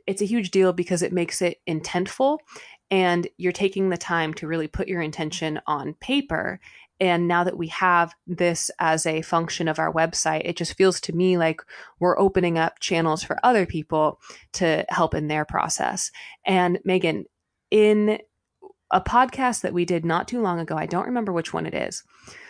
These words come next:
we said, and it might have been a Patreon episode, I'm really not sure.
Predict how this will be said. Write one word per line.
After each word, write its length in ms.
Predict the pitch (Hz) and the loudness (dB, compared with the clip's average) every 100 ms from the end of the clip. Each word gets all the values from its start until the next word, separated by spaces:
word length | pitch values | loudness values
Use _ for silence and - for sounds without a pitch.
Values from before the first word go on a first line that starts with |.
| - | -2
we 120 | 180 | 0
said, 220 | 180 208 - | 2 0 0
and 100 | 180 | 0
it 60 | |
might 160 | 185 196 | 2 2
have 100 | 185 | 2
been 120 | 160 | -2
a 40 | 156 | -4
Patreon 420 | 160 - - - | -8 -6 -4 -4
episode, 400 | - 170 - 165 | -6 -4 -4 -4
I'm 120 | 165 | -6
really 200 | 175 170 | -6 -6
not 180 | 170 - | -6 -8
sure. 240 | - - | -10 -12